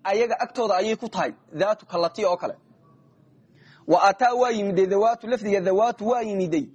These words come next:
Mawdica allaati, allaati mawdiceeda ayaa u yimiday. Ay ladayhim, ayaga agtooduna ku yimiday. Wuxuu sheekhu halkan ka tilmaamay mawsuulku waa nas iyo mushtarag. Nasku isagu waxaa loo dejiyey unbuu ku cadiyey. Laakiin mushtarag waa maxay?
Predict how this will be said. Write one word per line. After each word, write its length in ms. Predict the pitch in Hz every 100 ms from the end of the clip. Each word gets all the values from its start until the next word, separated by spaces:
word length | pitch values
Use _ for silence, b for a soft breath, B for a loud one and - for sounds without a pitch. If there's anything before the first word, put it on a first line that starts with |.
| _ -
Mawdica 380 | 233 226 196
allaati, 640 | 151 180 202 220 - 180 160
allaati 580 | 160 175 190 185 240 233
mawdiceeda 580 | 214 220 220 233 196
ayaa 240 | 175 208 220
u 80 | 196
yimiday. 420 | 180 170 156 - -
Ay 260 | 240 214
ladayhim, 760 | 196 185 185 185 180 180 208 269
ayaga 300 | 185 214 220
agtooduna 460 | 214 - 208 208 208
ku 120 | 220
yimiday. 400 | 208 208 180 214 - _ _ _ _ _ _ _ _ _ _ _ _ _ b b _ _
Wuxuu 160 | 180 202
sheekhu 240 | 254 226
halkan 200 | 233 247
ka 80 | 233
tilmaamay 260 | 196 175
mawsuulku 360 | 175 165 214 208
waa 100 | 208
nas 180 | 208 185
iyo 120 | 202
mushtarag. 340 | 170 - 175 - _ b b b _
Nasku 260 | 196 220 196
isagu 260 | 180 214
waxaa 200 | 220 220
loo 140 | 214 208
dejiyey 300 | 175 147 214
unbuu 160 | 196
ku 80 | 180
cadiyey. 300 | 185 165 127 - _ _ _ _ _ b b
Laakiin 300 | - 180 233
mushtarag 360 | 233 180 247 196
waa 160 | 233 226
maxay? 280 | 208 240